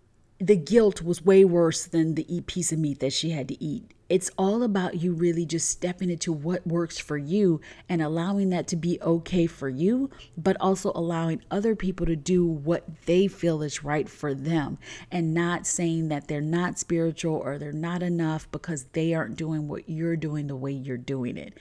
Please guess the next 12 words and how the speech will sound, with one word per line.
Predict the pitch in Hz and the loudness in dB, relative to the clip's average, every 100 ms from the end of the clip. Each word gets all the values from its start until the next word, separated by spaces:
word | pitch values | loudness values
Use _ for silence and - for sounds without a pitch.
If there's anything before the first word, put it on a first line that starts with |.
| - - - | -20 -20 -12
It's | 156 - | -12 -2
all | 185 190 | 0 2
about | 220 202 165 - | 2 0 0 0
everyone | 165 170 165 160 156 | 0 2 2 0 0
living | 160 147 139 143 | -2 -2 -4 -8
their | 147 160 180 185 | -2 2 4 4
best | 175 147 139 - | 2 0 -2 -6
life | - 113 143 - | -6 -4 -6 -6
and | - 156 | -6 -4
you | 147 170 185 | -2 0 0
living | 170 156 143 127 - _ - | -2 -4 -6 -10 -18 _ -10
yours | 156 175 185 175 143 - - | 0 4 6 4 2 -4 -8